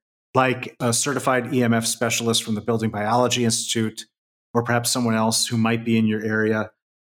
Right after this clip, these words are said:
to actually implement that type of scale of a shielding solution. I'm a big fan of the paint. I, I, let me just be clear. It's a great product.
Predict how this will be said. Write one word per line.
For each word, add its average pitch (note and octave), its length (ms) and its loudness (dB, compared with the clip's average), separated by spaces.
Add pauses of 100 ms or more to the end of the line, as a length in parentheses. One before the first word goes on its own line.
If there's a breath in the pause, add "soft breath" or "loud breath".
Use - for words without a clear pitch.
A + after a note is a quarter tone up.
(140)
to C3+ 280 2
actually B2+ 600 2
implement A2+ 720 0 (300)
that A#2+ 260 0
type A#2+ 320 -2
of A2+ 180 -6
scale A#2 760 -2 (180)
of A2 240 0
a G#2 60 0
shielding G#2 420 -2
solution. F2+ 480 -6 (320 loud breath)
I'm C#3 140 4
a B2+ 80 2
big D3+ 300 0
fan C#3 300 2
of A#2+ 60 2
the A2+ 80 -6
paint. A#2+ 320 -2 (220)
I, A#2+ 140 0
I, B2 180 0 (140)
let B2+ 120 2
me A#2 100 4
just A#2 360 -4
be G2 100 -10
clear. A2+ 300 -2
It's G#2+ 160 -4
a A#2+ 40 -4
great B2 380 2
product. A2+ 400 -2